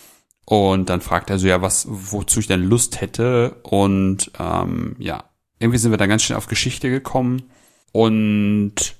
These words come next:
ja, da war dann die Idee, einen Podcast über Geschichte zu machen.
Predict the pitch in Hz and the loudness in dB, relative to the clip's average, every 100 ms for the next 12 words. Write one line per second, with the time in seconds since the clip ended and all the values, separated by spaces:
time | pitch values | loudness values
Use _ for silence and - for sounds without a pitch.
0 | - 104 - - - - 82 87 95 98 | 0 2 0 -6 -10 0 2 2 2 0
1 | 95 - 87 90 87 90 95 156 - _ | 0 -4 -6 0 2 2 0 -4 -12 _
2 | _ _ _ - 82 - - - 104 98 | _ _ _ -14 -6 -4 -4 -6 -6 -6
3 | - - 90 - 135 - 143 117 107 101 | -8 -10 -10 -8 -8 -8 -2 0 2 2
4 | 107 | 0